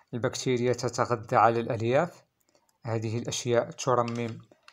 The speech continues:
البكتيريا ويبدأ الامتصاص، ولا يكون نقص في الحديد ولا في المغنيسيوم ولا في الكالسيوم ولا في أي شيء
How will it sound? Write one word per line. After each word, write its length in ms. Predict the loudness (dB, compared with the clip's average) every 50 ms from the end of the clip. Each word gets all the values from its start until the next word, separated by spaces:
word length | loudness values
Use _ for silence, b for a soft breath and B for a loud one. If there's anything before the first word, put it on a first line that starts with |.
| _ -8
البكتيريا 720 | -8 -4 -4 -4 -4 -4 -4 -2 -2 0 2 2 2 0 0 -2 -14 _ _ _
ويبدأ 480 | -4 -2 0 0 0 -2 -2 -4 -4 -4
الامتصاص، 840 | -4 -6 -6 -8 -8 -8 -8 -8 -6 0 4 4 4 2 0 -12 -18 _ _ _ _ _ _ _ _ _ _ _ _ _ _ _ _ _ _ _ -4 0
ولا 400 | 0 2 4 4 4 4 2 0
يكون 440 | 0 0 -2 -2 -4 -4 -4 -2
نقص 240 | -4 -4 -4 -6 -6
في 60 | -6
الحديد 500 | -8 -6 -2 -2 -2 -2 -2 -4 -4 -4
ولا 280 | -2 0 0 2 0 -2
في 180 | -4 -4 -6 -4
المغنيسيوم 800 | -4 -4 -4 -4 -4 -6 -6 -6 -4 -4 -4 -4 -4 -6 -10 -18 b b b b b b b b b -2
ولا 200 | 0 0 0 0
في 140 | -2 -4
الكالسيوم 720 | -6 -2 2 2 2 2 0 -2 -2 -2 -2 -2 -4 -6 -6 -4
ولا 200 | -2 0 0 -2
في 220 | -2 -6 -4 -2
أي 200 | -2 -2 -2 -2
شيء 340 | -4 0 0 0 0 0